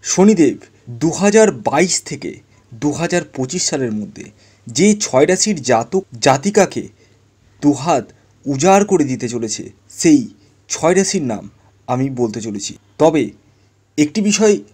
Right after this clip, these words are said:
আপনারা মাথায় রাখুন, শনিদেব ন্যায়কারক গ্রহ, অর্থাৎ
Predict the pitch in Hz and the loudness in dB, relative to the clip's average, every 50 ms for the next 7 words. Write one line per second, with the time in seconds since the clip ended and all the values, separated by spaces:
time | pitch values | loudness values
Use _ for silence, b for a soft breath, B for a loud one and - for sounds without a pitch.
0 | _ _ _ - 135 131 160 165 165 165 160 143 120 117 117 151 170 156 139 - | _ _ _ -6 -4 -2 0 4 4 4 4 4 0 -2 -2 -2 -2 -2 -2 -2
1 | - 131 131 - - _ _ _ _ _ _ _ _ - - - 170 185 190 - | -4 -8 -12 -12 -16 _ _ _ _ _ _ _ _ -10 -4 0 2 2 2 4
2 | 156 127 110 101 - _ _ _ _ _ _ _ _ _ _ _ - 113 120 123 | 2 2 0 -2 -8 _ _ _ _ _ _ _ _ _ _ _ -10 -4 -2 0
3 | 127 143 151 151 - 135 120 113 107 - 107 98 - - - - _ _ _ _ | 0 0 0 -2 -4 -6 -6 -6 -8 -10 -16 -16 -16 -18 -20 -20 _ _ _ _
4 | _ _ _ _ _ _ _ _ _ _ 131 139 - 190 202 202 | _ _ _ _ _ _ _ _ _ _ -6 -2 2 4 4 4